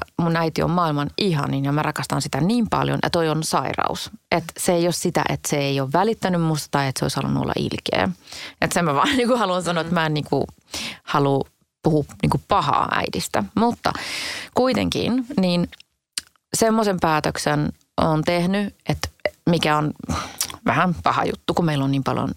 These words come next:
töitä sekä mun miehellä ja mulla, että meillä ei oo mitään täm-, näitä lapsenvahteja, ei, ei tämmösiä, ö,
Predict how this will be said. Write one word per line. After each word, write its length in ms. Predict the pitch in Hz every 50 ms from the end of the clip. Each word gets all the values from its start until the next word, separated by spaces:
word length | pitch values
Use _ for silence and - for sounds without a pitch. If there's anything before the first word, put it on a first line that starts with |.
| - _ -
töitä 300 | 165 156 160 151 147 135
sekä 280 | - - - - -
mun 140 | 135 139 147
miehellä 360 | 156 170 185 185 170 156 147
ja 60 | 139
mulla, 360 | 151 196 247 262 240 240 262 269 - - - - - - -
että 260 | 208 196 - - 160
meillä 340 | 160 151 147 143 143 143 - -
ei 220 | 170 165 170 185
oo 140 | 185 175 - _ _ _ -
mitään 440 | 170 156 - 139 135 131 - - - - -
täm-, 80 | - 151
näitä 280 | 147 147 143 - 131 -
lapsenvahteja, 760 | - 151 139 - - - - 208 - - 143 - - - 139 -
ei, 260 | - 156 156 147 - - -
ei 120 | 156 151 147
tämmösiä, 560 | - 143 143 139 143 - 170 - - 147 151 - _ - - - - - - - - - - - - _ _ _ _ _ _ _ _ - -
ö, 40 | -